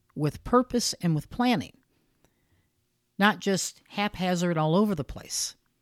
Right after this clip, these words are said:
And I know you know how to do this. It's, it's not that hard, but you have to be honest about yourself, and you have to eliminate things from the list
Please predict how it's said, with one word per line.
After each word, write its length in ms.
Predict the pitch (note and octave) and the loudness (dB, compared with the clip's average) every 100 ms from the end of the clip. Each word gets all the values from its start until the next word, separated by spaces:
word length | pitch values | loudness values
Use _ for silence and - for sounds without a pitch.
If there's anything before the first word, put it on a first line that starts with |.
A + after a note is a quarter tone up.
| _ _ _ _ _ _ _ _ _ _ _ _ _ _ _ _ _ _ _ _ _ _ | _ _ _ _ _ _ _ _ _ _ _ _ _ _ _ _ _ _ _ _ _ _
And 380 | F3+ F3 E3+ D#3 - _ _ _ _ _ _ _ | 6 8 6 4 -4 _ _ _ _ _ _ _
I 80 | D#3 | 2
know 100 | D#3+ | 6
you 160 | B3 D4 | 6 6
know 80 | G3+ | 4
how 160 | D3 | 2
to 80 | C3+ | -2
do 240 | A2+ A#2 | -2 -4
this. 460 | F#2+ A2+ - - - _ _ | -6 -8 -8 -8 -12 _ _
It's, 240 | D3 - - | -12 -10 -8
it's 280 | C#3 - C3 | -8 -4 -2
not 380 | C3 F#3 A#3 | 2 2 0
that 220 | E3 D3 A2 | -2 -2 -4
hard, 440 | A2+ G2 - D#3 _ _ _ _ _ _ _ _ - | -8 -8 -12 -18 _ _ _ _ _ _ _ _ -6
but 120 | E3+ | 0
you 140 | G3 | 2
have 280 | G3 A3+ - | 4 2 0
to 80 | G#3+ | -2
be 160 | G#3+ F3 | -2 0
honest 400 | G3+ G#3 G3+ F#3+ | 2 2 0 0
about 260 | F#3 E3+ | 0 0
yourself, 460 | D#3+ E3 G#3 E3+ D3+ | -2 -2 -2 -2 0
and 100 | D3 | 0
you 100 | D3+ | 2
have 220 | F#3 F#3 | 0 -2
to 120 | E3+ | -4
eliminate 520 | D#3 F3+ B3 C4+ A3 - | 0 6 6 6 2 0
things 300 | G3+ F#3+ - | 0 0 -2
from 180 | F3 | -2
the 80 | E3 | 0
list 420 | E3 D3+ C#3 - | 0 0 -4 -8